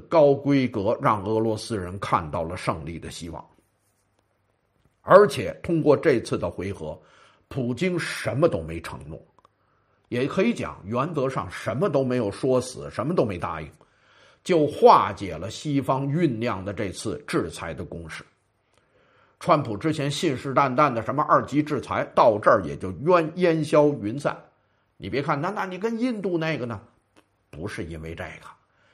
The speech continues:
那要真因为这个，那中国、土耳其、巴西，你为什么不治啊？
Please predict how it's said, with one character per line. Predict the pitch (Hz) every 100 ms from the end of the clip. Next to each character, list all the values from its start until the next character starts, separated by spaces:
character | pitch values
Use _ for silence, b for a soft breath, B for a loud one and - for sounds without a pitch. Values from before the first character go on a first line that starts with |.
| _
那 | 127
要 | 113
真 | - 156
因 | 156
为 | 151
这 | 147 143 107
个， | 110
那 | 123
中 | 120 156
国、 | 131 147
土 | 147 151
耳 | 120
其、 | - 127
巴 | 143 151
西， | 139 156
你 | 135 104
为 | 113
什 | 107
么 | 113
不 | 110
治 | 110 110
啊？ | 95 90